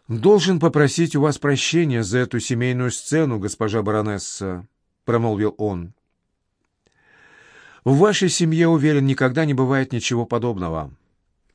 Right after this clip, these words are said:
Амалии не понравилась ирония, прозвучавшая в последних словах. Лёгкая, но, тем не менее, вполне ощутимая. Вошла горничная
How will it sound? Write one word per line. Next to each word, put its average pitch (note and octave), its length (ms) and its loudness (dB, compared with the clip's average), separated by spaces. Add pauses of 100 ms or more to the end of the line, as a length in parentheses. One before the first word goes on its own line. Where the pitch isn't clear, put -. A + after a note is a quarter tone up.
(1400)
Амалии B2+ 440 2
не A#2+ 120 -2
понравилась A#2 640 0
ирония, C3+ 420 2
прозвучавшая G#2 880 -2
в - 80 -18
последних G#2+ 460 -2
словах. A2 560 -2 (460)
Лёгкая, D#3 800 2 (720)
но, D#3+ 160 2
тем E3 180 4
не D3+ 80 2
менее, C#3+ 260 2
вполне A#2+ 420 0
ощутимая. D#2+ 760 -6 (600)
Вошла G3 320 2
горничная D3 720 0